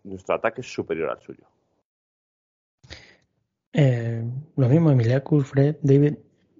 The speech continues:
Speaker 2: ¿creéis que un ataque es superior al otro? ¿Creéis que las mentes ofensivas que andan por ahí, que purulan por ambos equipos, puede ser una superior a la otra? Por ejemplo, lo que comentaba Dable con Sirianni.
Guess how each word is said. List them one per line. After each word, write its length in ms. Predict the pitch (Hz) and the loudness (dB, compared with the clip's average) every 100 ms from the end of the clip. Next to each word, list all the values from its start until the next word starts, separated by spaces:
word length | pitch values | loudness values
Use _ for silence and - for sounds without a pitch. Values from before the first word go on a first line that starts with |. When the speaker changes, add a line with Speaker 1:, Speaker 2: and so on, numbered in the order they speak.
| - | -2
Speaker 2:
¿creéis 380 | 135 139 151 | 4 4 4
que 680 | - 151 151 151 147 143 147 - | 6 6 8 8 8 4 0 -4
un 180 | 156 151 | 2 4
ataque 260 | 143 147 143 | 6 4 2
es 60 | |
superior 360 | - 139 143 139 | 0 4 6 6
al 100 | 139 | 6
otro? 640 | 180 202 202 214 233 - | 2 2 2 0 -8 -14
¿Creéis 280 | - 120 123 | -6 -2 -2
que 160 | - 127 | 0 0
las 180 | 127 117 | 2 2
mentes 340 | 135 139 135 | 4 4 2
ofensivas 460 | 127 123 110 139 131 | 2 -2 2 2 4
que 100 | 131 | 0
andan 240 | 127 123 | 0 0
por 140 | 120 123 | 0 2
ahí, 140 | 131 | 2
que 100 | 127 | 2
purulan 680 | 120 123 131 123 120 120 117 | 2 2 4 2 0 -2 -4
por 200 | 123 117 | -4 -4
ambos 260 | 127 131 127 | 0 2 2
equipos, 560 | 123 131 127 123 - _ _ | 2 2 4 2 -2 _ _
puede 160 | - 131 | 2 4
ser 140 | 139 | 6
una 160 | 135 135 | 6 4
superior 320 | 135 131 127 | 4 4 6
a 20 | |
la 100 | 139 | 6
otra? 380 | 175 180 185 190 | 6 4 0 -4
Por 120 | - | -8
ejemplo, 320 | 120 123 123 117 | -2 -2 -2 -4
lo 80 | |
que 200 | 120 117 | -2 -2
comentaba 360 | 113 117 113 120 | -2 -6 -4 -2
Dable 540 | 123 127 127 131 143 - _ _ - _ | 0 2 4 2 0 -8 _ _ -20 _
con 140 | - 127 | 0 2
Sirianni. 420 | 123 143 156 185 | 4 4 4 0